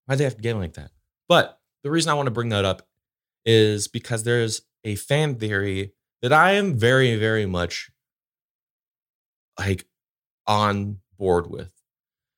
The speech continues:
It definitely goes and ties into the whole, like, Hellfire Club,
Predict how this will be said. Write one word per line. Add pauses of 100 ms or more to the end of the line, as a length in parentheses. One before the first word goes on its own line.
(680)
It
definitely
goes
and
ties
into
the
whole,
like,
Hellfire
Club,